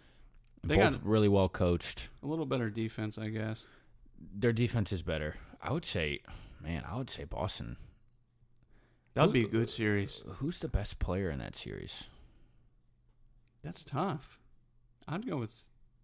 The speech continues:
Speaker 2: I mean, if
Speaker 1: 'Cause I don't know.
Speaker 2: J T's on, J T, but I think it might be like a Siakam is more of a safe bet.
Speaker 1: You could, you could do the old Colin Cowherd thing. You put both their, uh, rosters in a pool and you start drafting them.
Speaker 2: Yeah.
Speaker 1: Who's the number one pick? Jason Tatum? Probably.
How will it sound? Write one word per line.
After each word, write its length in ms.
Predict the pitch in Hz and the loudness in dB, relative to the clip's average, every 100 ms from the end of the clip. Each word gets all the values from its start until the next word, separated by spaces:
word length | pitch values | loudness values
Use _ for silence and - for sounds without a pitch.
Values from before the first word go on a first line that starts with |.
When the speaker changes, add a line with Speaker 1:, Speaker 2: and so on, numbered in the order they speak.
| - | -4
Speaker 2:
I 60 | 143 | 2
mean, 200 | 180 151 | 4 4
if 300 | 131 - - | 2 -4 -16
Speaker 1:
'Cause 120 | - 135 | -4 2
I 20 | |
don't 140 | 160 160 | 4 4
know. 80 | 190 | 4
Speaker 2:
J 100 | 175 | 2
T's 140 | 120 | 2
on, 360 | 127 180 131 123 | 4 4 4 2
J 160 | 123 | 0
T, 480 | 123 - 160 123 120 _ _ _ _ | 0 2 4 2 0 _ _ _ _
but 120 | - 127 | -4 -2
I 60 | |
think 220 | 175 262 220 | -2 -2 0
it 60 | |
might 180 | 151 - | 2 2
be 100 | 135 | 2
like 200 | 123 120 | 0 0
a 60 | 104 | -4
Siakam 680 | 113 - 117 143 202 131 117 | -4 -2 0 0 0 0 0
is 140 | 113 | 2
more 220 | 120 123 120 | 2 2 2
of 100 | 110 | 0
a 40 | |
safe 360 | - 135 131 - | -2 -2 -2 0
bet. 320 | 131 160 - _ - _ _ - - _ - - | 0 0 -4 _ -20 _ _ -20 -20 _ -20 -2
Speaker 1:
You 100 | 95 | -2
could, 120 | 113 | 2
you 120 | 107 | 2
could 120 | 104 107 | 2 4
do 120 | 107 | 6
the 100 | 101 | 6
old 240 | 92 92 | 6 4
Colin 320 | - 92 92 | 4 2 2
Cowherd 400 | 87 85 87 82 | 2 4 4 2
thing. 160 | - 78 | -2 -4
You 80 | 73 | -2
put 220 | - 80 | -2 -2
both 200 | 80 80 | -2 -2
their, 160 | 82 80 110 - - _ - | -4 -6 -10 -20 -20 _ -8
uh, 160 | 76 76 | -6 -2
rosters 520 | 80 76 - 92 82 | 0 -2 -2 -4 -4
in 80 | 62 | -6
a 40 | |
pool 280 | - 92 80 | -4 -2 -2
and 80 | 69 | -4
you 80 | 71 | -6
start 240 | 78 73 | -6 -6
drafting 460 | 73 67 76 - 123 | -6 -8 -8 -8 -10
them. 120 | 117 - | -10 -8
Speaker 2:
Yeah. 240 | 101 113 - - | -8 -8 -10 -6
Speaker 1:
Who's 160 | 92 | -4
the 60 | 82 | -2
number 200 | 82 82 | 0 0
one 120 | 76 | -2
pick? 260 | - 87 - | -4 -8 -6
Jason 320 | 76 80 87 | -8 -6 -6
Tatum? 320 | - 82 92 - - - _ | -4 -4 -4 -6 -16 -20 _
Probably. 520 | - 78 85 82 85 | -6 -4 -4 -2 -2